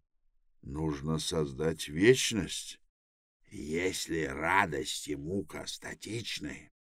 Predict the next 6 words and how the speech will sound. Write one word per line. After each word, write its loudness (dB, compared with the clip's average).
один 2
их 2
миг 4
равнозначен 0
миллиарду 0
лет. -4